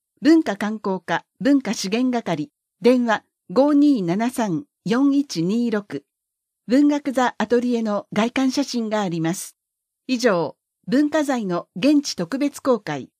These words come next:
文学座アトリエ、新宿区地域文化財でした。続いて、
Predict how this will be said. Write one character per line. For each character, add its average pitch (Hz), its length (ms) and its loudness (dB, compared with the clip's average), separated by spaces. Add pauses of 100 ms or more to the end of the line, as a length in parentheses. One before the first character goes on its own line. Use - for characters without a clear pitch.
(220)
文 277 240 4
学 262 240 -4
座 208 320 -2
ア 190 100 -6
ト 254 140 -2
リ 226 180 -4
エ、 - 160 -4 (300)
新 254 260 0
宿 233 240 -6
区 170 220 -8 (140)
地 262 160 -4
域 262 180 -4
文 254 180 -2
化 233 140 -4
財 165 280 -6 (280)
で 175 100 -4
し - 140 -12
た。 - 160 -6 (880)
続 240 240 -4
い 254 80 -6
て、 - 240 -2